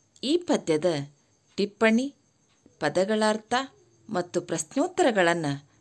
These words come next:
ನೋಡೋಣ ಬನ್ನಿ. ಮಕ್ಕಳ, ಮೊದಲಿಗೆ ಟಿಪ್ಪಣಿ ನೋಡೋಣ. ಫಸ್ಟ್ ಒನ್, ಪುಣ್ಯಕೋಟಿ.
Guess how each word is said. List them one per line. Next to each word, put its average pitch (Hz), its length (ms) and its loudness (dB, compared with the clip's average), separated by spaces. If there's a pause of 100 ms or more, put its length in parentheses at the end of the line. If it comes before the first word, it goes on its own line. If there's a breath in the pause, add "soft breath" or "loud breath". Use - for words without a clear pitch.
(120)
ನೋಡೋಣ 156 520 2
ಬನ್ನಿ. 139 360 -6 (2750)
ಮಕ್ಕಳ, 180 300 -10 (460)
ಮೊದಲಿಗೆ 170 560 -4 (420)
ಟಿಪ್ಪಣಿ 247 480 0
ನೋಡೋಣ. 143 400 -2 (1800)
ಫಸ್ಟ್ 180 260 -4
ಒನ್, 139 200 -8 (560)
ಪುಣ್ಯಕೋಟಿ. 202 720 -2